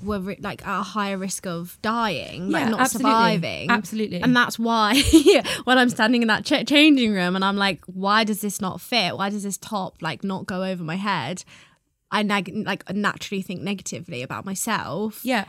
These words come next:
Speaker 1: and want myself to be different because I think I need to be different to be better,
Speaker 2: Yeah.
Speaker 1: to be able to fit.
Speaker 2: Yeah,
Speaker 1: What
Speaker 2: be-
Speaker 1: the fuck, man?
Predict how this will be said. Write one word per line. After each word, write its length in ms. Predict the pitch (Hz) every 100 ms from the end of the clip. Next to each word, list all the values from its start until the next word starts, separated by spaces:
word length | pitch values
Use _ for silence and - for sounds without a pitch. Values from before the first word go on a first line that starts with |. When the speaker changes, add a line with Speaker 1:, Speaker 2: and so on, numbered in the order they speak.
| -
Speaker 1:
and 240 | 202 202 190
want 160 | 214 185
myself 400 | 202 - 196 190
to 80 | 196 - _
be 140 | 214
different 600 | 185 214 196 190 143 -
because 180 | - 202
I 60 | 196
think 260 | 190 190
I 40 | 180
need 160 | 175
to 60 | 175
be 60 | 190
different 280 | 185 - 160
to 60 |
be 80 | -
better, 580 | 170 190 - - 64 127 - - _
Speaker 2:
Yeah. 160 | - 190
Speaker 1:
to 40 |
be 60 | 180
able 160 | 151 170
to 100 | -
fit. 380 | 175 87 - - _ -
Speaker 2:
Yeah, 280 | 269 220 180
Speaker 1:
What 220 | 285 -
Speaker 2:
be- 60 | 190
Speaker 1:
the 60 |
fuck, 640 | 175 - - 339 381 302 -
man? 300 | 392 440